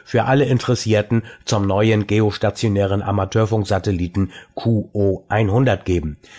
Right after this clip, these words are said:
Das Team von Z achtundvierzig freut sich auf euren zahlreichen Besuch.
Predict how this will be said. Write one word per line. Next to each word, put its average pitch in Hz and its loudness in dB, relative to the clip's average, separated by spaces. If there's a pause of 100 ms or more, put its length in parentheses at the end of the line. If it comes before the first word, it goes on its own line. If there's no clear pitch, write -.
(160)
Das 170 0
Team 233 4
von 180 0
Z 165 -2
achtundvierzig 123 0
freut 131 0
sich 117 0
auf 104 -2
euren 98 0
zahlreichen 87 -2
Besuch. 127 -2